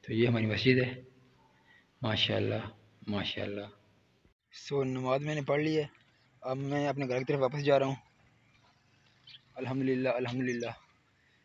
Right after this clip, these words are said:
मैंने असर की नमाज़ अदा कर ली है। तो अब मैं वापस अपने घर की तरफ जा रहा हूँ। तो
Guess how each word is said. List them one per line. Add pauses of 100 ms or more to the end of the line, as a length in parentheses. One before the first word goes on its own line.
मैंने (240)
असर
की
नमाज़
अदा
कर
ली
है। (960)
तो
अब
मैं
वापस
अपने
घर
की
तरफ
जा
रहा
हूँ। (1800)
तो